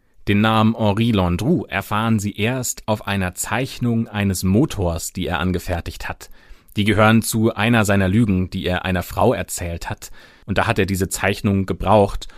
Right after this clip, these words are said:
um, äh, diese Lüge aufrechtzuerhalten. Er hat nämlich gesagt, er wäre Erfinder. In den Wochen darauf finden die Polizisten dann einige Hinweise darauf,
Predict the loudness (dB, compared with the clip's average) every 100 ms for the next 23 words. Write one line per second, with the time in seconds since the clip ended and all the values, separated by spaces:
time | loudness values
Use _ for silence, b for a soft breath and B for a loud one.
0 | b b -2 2 4 2 0 0 0 0
1 | 2 0 0 -6 -4 -4 -2 -4 -6 -14
2 | -16 _ _ _ _ -4 -2 2 2 2
3 | 0 0 0 -2 -8 -4 -2 -2 -4 -6
4 | -4 -2 -2 -8 -16 _ _ _ _ _
5 | -20 _ _ _ _ _ 0 4 6 4
6 | 2 0 0 2 0 0 -2 -4 -6 -14
7 | -16 0 2 2 -2 -2 -2 -2 -2 -4
8 | -4 -2 0 2 0 -2 -2 -2 0 0
9 | 0 2 2 0 0 -2 -2 -2 -2 -4